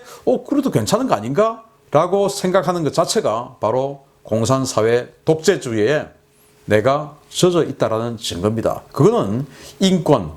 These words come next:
완전히 그냥 반인권적인 행위죠. 그래서, 어, 여기 이제 로버트 스팔딩이라고 전 백악관 국가안전보장회의 선임 담당관인데,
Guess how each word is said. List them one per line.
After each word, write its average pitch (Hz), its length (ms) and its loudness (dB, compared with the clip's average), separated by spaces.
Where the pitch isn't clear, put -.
완전히 175 480 2
그냥 104 340 -4
반인권적인 123 720 -2
행위죠. 147 600 -4
그래서, 131 480 0
어, 127 120 2
여기 143 160 0
이제 104 340 0
로버트 135 320 -2
스팔딩이라고 127 960 -4
전 120 220 2
백악관 120 520 -2
국가안전보장회의 117 1080 -2
선임 120 280 -4
담당관인데, 104 800 -6